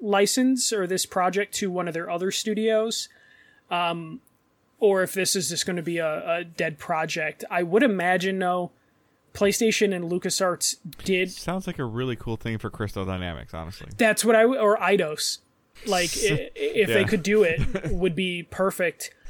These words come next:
Speaker 1: Uh, but I, I wonder, does PlayStation or Lucas feel, like, an obligation to see this through because it was at a, like, PlayStation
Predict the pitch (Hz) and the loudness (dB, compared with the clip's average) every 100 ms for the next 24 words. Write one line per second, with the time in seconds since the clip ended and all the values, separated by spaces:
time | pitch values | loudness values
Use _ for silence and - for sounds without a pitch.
0 | - - - - 202 - - - - 240 | -18 -20 -6 0 0 -2 -8 -16 4 4
1 | 262 240 247 - - - 233 202 208 226 | 6 4 4 0 -8 0 2 4 4 4
2 | 214 196 180 160 123 - _ _ _ _ | 6 4 4 0 -6 -20 _ _ _ _
3 | _ _ _ _ 185 208 - - 214 226 | _ _ _ _ 0 0 2 2 2 4
4 | 233 - 196 175 180 190 185 160 - 196 | 0 2 0 0 -2 0 -2 -2 -2 0
5 | 180 170 180 175 160 156 156 160 - 170 | 2 0 -2 -4 -4 -4 -4 -4 -4 -4
6 | - - - 175 160 151 - 170 156 147 | -6 -4 -4 -4 -4 -4 -4 -6 -8 -10
7 | - 180 165 160 160 170 151 160 160 156 | -8 -6 -6 -8 -4 -4 -2 -2 -2 -4
8 | 151 160 156 160 - - _ _ - 170 | -6 -10 -10 -10 -14 -16 _ _ -6 -6
9 | - 165 160 160 151 147 | -4 -4 -4 -6 -10 -16